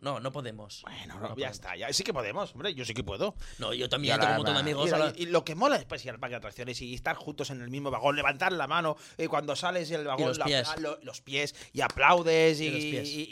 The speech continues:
Speaker 2: y después decimos la tontería esa de otra, otra, al pobre monitor que sabe que otra no te la va a poder poner, y
Speaker 1: No,
Speaker 2: tienes
Speaker 1: y
Speaker 2: que
Speaker 1: no te
Speaker 2: hacer
Speaker 1: la va a
Speaker 2: otra.
Speaker 1: poner porque no le sale del
Speaker 2: Porque,
Speaker 1: mondongo.
Speaker 2: porque no puede, porque no puede si no le ríe.
Speaker 1: Pero desde aquí insisto, quiero decirle a todo el mundo, calma.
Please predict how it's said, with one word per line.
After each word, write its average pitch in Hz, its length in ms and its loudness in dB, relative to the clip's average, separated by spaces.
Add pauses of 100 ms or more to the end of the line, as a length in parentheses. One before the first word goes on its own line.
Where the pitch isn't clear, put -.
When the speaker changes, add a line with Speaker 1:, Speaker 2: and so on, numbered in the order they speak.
Speaker 2:
y 156 100 -2
después 147 240 -2
decimos 170 220 -2
la 160 80 2
tontería 156 480 2
esa 165 180 0
de 143 120 2
otra, 165 360 4
otra, 160 420 6 (200)
al 143 180 2
pobre 170 180 6
monitor 160 360 0
que 151 100 -4
sabe 160 120 2
que 151 80 0
otra 151 140 4
no 151 120 -2
te 151 80 4
la 143 60 4
va 143 60 4
a 139 40 0
poder 139 240 0
poner, 143 420 0 (200)
y - 20 -12
Speaker 1:
No, 117 160 -2
Speaker 2:
tienes 139 200 -2
Speaker 1:
y 143 60 4
Speaker 2:
que 139 40 4
Speaker 1:
no 135 40 2
te 139 140 2
Speaker 2:
hacer 147 100 6
Speaker 1:
la 165 60 10
va 151 60 12
a 143 40 12
Speaker 2:
otra. 147 140 2
Speaker 1:
poner 165 120 2
porque 156 160 0
no 135 100 2
le 127 80 0
sale 139 200 4
del 135 80 4
Speaker 2:
Porque, 147 160 2
Speaker 1:
mondongo. 139 220 0
Speaker 2:
porque 131 180 -6
no 127 140 -8
puede, 147 240 4
porque 123 260 -6
no 156 100 2
puede 165 200 6
si 151 80 -2
no 143 120 0
le 135 140 4
ríe. 120 160 0
Speaker 1:
Pero 165 140 6
desde 170 180 2
aquí 175 200 -2
insisto, 175 680 -6
quiero 156 180 -2
decirle 139 380 -4
a 131 100 -4
todo 139 140 0
el 131 60 -2
mundo, 214 580 2 (560)
calma. 120 440 -2